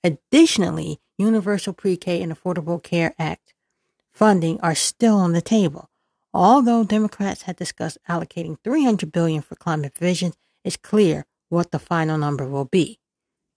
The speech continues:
Zero. <laughs> That's not in the article. That's me. I don't think that's gonna happen. Um, you know, and I, like I said, Manchin is en-, entirely altruistic.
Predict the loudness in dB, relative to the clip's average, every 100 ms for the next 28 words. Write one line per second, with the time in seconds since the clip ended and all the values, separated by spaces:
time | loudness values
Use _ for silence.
0 | -6 -2 4 4 4 -2 -12 _ _ _
1 | -4 -2 -2 -6 _ _ _ _ -16 -4
2 | 0 4 4 4 2 0 -4 -2 2 2
3 | 2 -2 0 0 0 0 0 0 -2 _
4 | -12 0 2 2 2 -2 -2 -8 -6 -8
5 | -4 -2 -2 -2 -4 -6 _ _ _ _
6 | -14 -12 -12 -14 -16 -16 -20 _ _ _
7 | _ -18 _ _ _ -4 0 0 0 -4
8 | -8 _ _ _ 2 4 4 2 2 4
9 | 4 4 4 4 4 4 4 2 0 2
10 | 2 2 0 -2 -2 0 0 2 2 0
11 | 0 -2 -4 -4 0 0 0 -4 -4